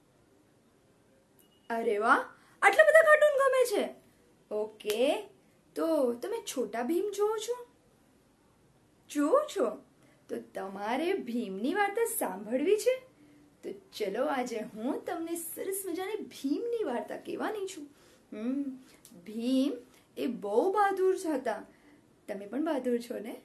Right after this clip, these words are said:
હમ, ભીમ બહુ જ બહાદુર હતા અને બહુ ચતુર પણ હતા.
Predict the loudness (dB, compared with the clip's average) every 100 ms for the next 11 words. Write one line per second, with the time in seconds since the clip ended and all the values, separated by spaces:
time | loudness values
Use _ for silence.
0 | _ -10 -4 -2 -2 -6 -10 -14 -20 -20
1 | -20 -10 -6 -4 -4 -6 -12 _ -8 -2
2 | 0 0 -2 -4 -4 -8 -10 -10 -10 -12
3 | -16 -20 -10 -6 -6 -6 -4 -4 -4 -8
4 | -8 -8 -6 -6 -4 -4 -4